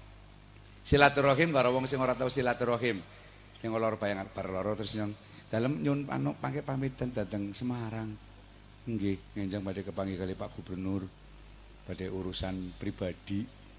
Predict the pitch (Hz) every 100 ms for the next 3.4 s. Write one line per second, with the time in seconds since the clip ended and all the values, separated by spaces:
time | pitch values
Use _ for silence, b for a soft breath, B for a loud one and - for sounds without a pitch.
0 | - 95 87 78 - - - - - -
1 | - - 101 101 - - - - - -
2 | 185 151 190 202 160 147 156 139 127 160
3 | 202 196 175 196